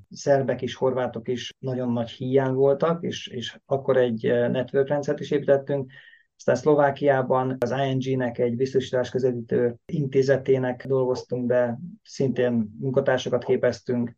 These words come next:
Ausztriában szintén a W V O P nevű biztosítás közvetítő intézetben dolgoztam kint, amikor hát szerencsére nem németül kellett tudnom, hanem elég volt ott az angol nyelvtudás.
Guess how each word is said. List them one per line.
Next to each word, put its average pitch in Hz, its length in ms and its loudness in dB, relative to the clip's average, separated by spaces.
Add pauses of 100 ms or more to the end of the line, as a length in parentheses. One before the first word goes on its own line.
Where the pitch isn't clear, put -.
(440)
Ausztriában 135 720 4
szintén 131 380 -2
a 123 60 0
W 131 200 4
V 131 80 -6
O 123 120 2
P 127 160 0
nevű 123 420 -2 (100)
biztosítás 127 640 -4
közvetítő 131 500 0
intézetben 120 640 0
dolgoztam 120 560 0
kint, 120 260 -4
amikor 117 460 0 (100)
hát - 180 -6
szerencsére 123 420 -2
nem 123 140 -2
németül 120 400 0
kellett 117 280 2
tudnom, 113 280 0
hanem 113 180 0
elég 117 220 0
volt 113 180 -2
ott - 140 -8
az 113 80 -6
angol 131 280 0
nyelvtudás. 120 720 -2